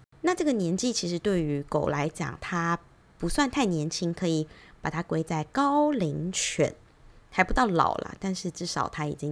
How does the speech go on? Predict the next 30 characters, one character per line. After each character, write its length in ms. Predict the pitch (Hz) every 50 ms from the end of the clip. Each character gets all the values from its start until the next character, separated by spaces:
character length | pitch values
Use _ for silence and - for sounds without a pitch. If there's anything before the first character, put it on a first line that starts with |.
| 151 - -
步 100 | 180 156
入 240 | 147 151 147 139
了 260 | 131 - - - - - - - _ _ _ - _
高 220 | _ 247 247 254 262
龄 240 | 220 175 139 151
化 260 | 156 170 180 143 123 104
的 120 | - 90
一 100 | - -
个 180 | - - 131 131
阶 220 | - - 151 151
段。 280 | 151 - - 190 160 - - - _ _ _ _ _ - _ _ _ _ - - - - _ _ _ _ _
当 120 | - 349 427
时 180 | - - 185
天 160 | - 247 233
天 120 | 233 247 233
的 80 | 208
健 220 | 165 - - 190 175
康 180 | 170 165 160
状 200 | 160 - 156 151
况 180 | 156 170 160 165
其 140 | - - 147
实 100 | 147 147
并 180 | - 185 175
不 120 | 147 - 147
是 120 | 139 156 -
太 280 | - - - 156 -
好， 320 | - - - - - - - -
因 160 | - 160 165
为， 180 | 160 156 156 151 - _ _ _ _ _ _ -
呃， 240 | - 165 151 143